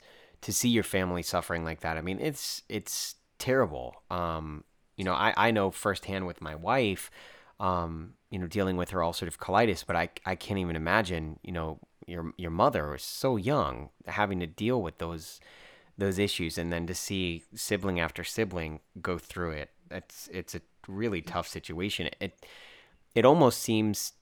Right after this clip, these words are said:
too easy that you found this solution that's worked for you. Ha-, have they been, uh, receptive to, to listening to how this has changed your life, and, and maybe since they're kind of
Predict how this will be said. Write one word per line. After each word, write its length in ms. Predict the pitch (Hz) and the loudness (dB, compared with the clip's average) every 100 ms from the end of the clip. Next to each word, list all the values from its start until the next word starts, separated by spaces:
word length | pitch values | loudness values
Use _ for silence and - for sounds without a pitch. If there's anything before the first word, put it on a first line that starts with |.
| _ - | _ -4
too 260 | - 123 | 2 2
easy 400 | 87 110 90 76 | 4 2 0 -2
that 160 | 76 - | -4 -2
you 140 | 90 | -4
found 480 | - - 98 95 90 | -2 0 2 2 0
this 260 | 85 90 - | 0 0 0
solution 600 | - 104 92 107 - 90 | 0 0 2 2 2 0
that's 200 | 80 - | -2 0
worked 280 | 101 147 - | 0 0 -2
for 140 | 98 | -6
you. 420 | 82 80 80 82 - | -4 -2 -4 -6 -6
Ha-, 240 | - 101 - | -2 -2 -2
have 280 | - 107 95 | 2 2 4
they 140 | 110 | 2
been, 560 | 104 117 117 117 117 113 - - - - - _ _ | 4 4 6 4 2 -2 -12 -20 -20 -20 -20 _ _
uh, 380 | 98 90 90 - - | 0 0 0 -4 -6
receptive 720 | 101 104 - 113 - 180 - | -2 0 6 4 6 2 2
to, 440 | - 110 104 92 - | 4 6 6 2 -4
to 160 | - 101 | -2 0
listening 540 | 104 - 123 120 120 | 0 2 2 2 0
to 360 | - 110 95 - - - 113 | 0 0 -2 -6 -14 -12 -2
how 220 | - 104 | 6 6
this 220 | 107 - | 6 2
has 220 | 104 - - | -2 -2 -6
changed 380 | - 113 104 - | 2 4 4 2
your 180 | 107 120 | 4 4
life, 320 | 135 143 - | 4 2 0
and, 260 | 98 87 - | -2 -2 -6
and 260 | 95 92 - | -6 -6 -6
maybe 320 | 101 98 95 | -2 -2 -2
since 260 | - 101 - | -2 -2 2
they're 260 | 101 98 - | 2 2 -2
kind 180 | 95 | -6
of 120 | 92 | -6